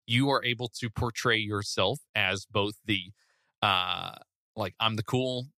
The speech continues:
person here drinking this cool looking beer," but also, "I'm highly responsible and look how, look how adulting, uh, well I am doing." Uh, that's, uh, like, that also goes kind of towards, um,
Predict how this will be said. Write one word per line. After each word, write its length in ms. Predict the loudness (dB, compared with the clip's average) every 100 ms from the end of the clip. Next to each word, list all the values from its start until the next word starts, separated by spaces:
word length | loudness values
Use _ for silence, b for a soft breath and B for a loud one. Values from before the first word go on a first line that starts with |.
| _ _ _ _ _
person 360 | 0 0 2 0
here 180 | 2 2
drinking 360 | 0 0 0
this 160 | -2 -2
cool 240 | 0 2
looking 280 | 0 -2 -2
beer," 320 | 0 2 0 -4 _ _
but 220 | 0 0 2
also, 560 | 0 0 0 0 0 -2 _ _ -4
"I'm 260 | -2 -2
highly 420 | -2 -2 0 -2
responsible 800 | -4 -6 0 0 0 -4 0 0
and 80 | 0
look 180 | -2 0
how, 260 | -2 0 -4
look 200 | -6 -4
how 240 | 0 0 0
adulting, 640 | -2 0 -2 0 -4 -6 -6
uh, 320 | 0 2 0 -2 -2
well 340 | 4 4 2 -2
I 140 | 0
am 160 | 0 -2
doing." 420 | -4 -2 -4 -10 -6 0
Uh, 500 | 2 2 0 0 -4 _ _ 0
that's, 320 | 2 2 -6 _ -12
uh, 60 | -12 -12 0
like, 180 | 0 0 2
that 180 | 2
also 300 | 2 -2 -4
goes 300 | -4 -2 -4
kind 240 | -4 -6 -6
of 140 | -14
towards, 440 | -10 -6 -6 -6 -14 B B B -4
um, 420 | 0 0 -2 -18